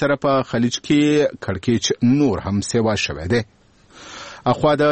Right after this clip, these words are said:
ایران حکومت د یورانیمو د غني کولو لپاره د ډیرو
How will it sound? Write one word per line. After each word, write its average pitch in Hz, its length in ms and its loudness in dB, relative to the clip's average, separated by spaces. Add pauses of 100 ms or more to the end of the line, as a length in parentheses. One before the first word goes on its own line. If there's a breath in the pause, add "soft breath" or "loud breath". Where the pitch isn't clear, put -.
(100)
ایران 143 240 2
حکومت 151 380 -2
د 156 160 4
یورانیمو 139 480 2
د 143 120 -2
غني 139 140 2
کولو 156 320 2
لپاره 147 380 0
د 147 200 2
ډیرو 151 240 2